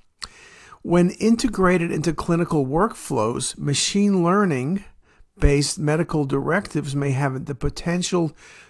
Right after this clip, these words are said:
to autonomously order common E D tests early in a patient's visit with explainability provided to patients and clinicians. So you can see,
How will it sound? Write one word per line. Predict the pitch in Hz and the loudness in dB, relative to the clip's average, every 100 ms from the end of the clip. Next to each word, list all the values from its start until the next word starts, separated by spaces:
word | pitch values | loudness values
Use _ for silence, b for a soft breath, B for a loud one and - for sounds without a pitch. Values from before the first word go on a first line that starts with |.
| B | B
to | - | -2
autonomously | 156 147 - 180 196 214 196 - 180 156 - | -2 -2 -4 0 2 2 2 0 0 0 0
order | 156 170 151 | 0 0 0
common | - - 165 185 190 | -4 -2 0 2 0
E | 170 175 | -2 -2
D | 180 208 | 0 -2
tests | - 147 127 - - _ | 0 0 0 0 -6 _
early | 160 185 208 196 | 2 4 4 2
in | 156 | 2
a | |
patient's | - 156 156 143 110 | 6 6 4 -6 -6
visit | 151 185 160 151 - - B B B B | 0 0 0 -4 -6 -20 B B B B
with | 147 151 | -2 0
explainability | 147 - 170 156 139 120 151 220 190 170 | -2 0 2 2 0 4 6 6 4 2
provided | - 139 139 135 160 - | 0 -2 2 0 0 -4
to | 151 | 2
patients | - 139 - 143 151 | 4 4 0 -4 -4
and | 139 | -6
clinicians. | - 185 247 - 101 117 - B B B B - | -6 -4 -2 -4 -6 -8 -14 B B B B -2
So | 185 | 2
you | 202 208 | 2 2
can | 226 226 185 | 0 -2 0
see, | - - 262 254 208 202 | -2 0 0 2 0 -2